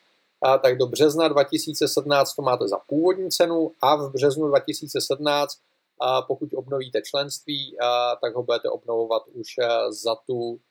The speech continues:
eh, eh, za tu novou cenu.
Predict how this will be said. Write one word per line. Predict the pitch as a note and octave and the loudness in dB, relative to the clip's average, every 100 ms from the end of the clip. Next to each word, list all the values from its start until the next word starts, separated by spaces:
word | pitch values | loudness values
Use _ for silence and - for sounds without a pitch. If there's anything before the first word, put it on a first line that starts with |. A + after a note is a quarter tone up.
| _ _ _ _ _ _ - | _ _ _ _ _ _ -2
eh, | A#2 A2+ A2+ A2+ A2+ A#2 _ _ _ _ _ _ _ | 0 0 0 0 -4 -8 _ _ _ _ _ _ _
eh, | A2 G#2+ A2 A2+ - | -2 0 -2 -4 -8
za | - G#2+ A2+ | -14 -2 -2
tu | - - A2+ A2+ - B2 | -2 -8 -6 -6 -8 -4
novou | A#2 A#2+ A#2+ | -2 0 -2
cenu. | - B2+ G#2+ | -4 -4 -4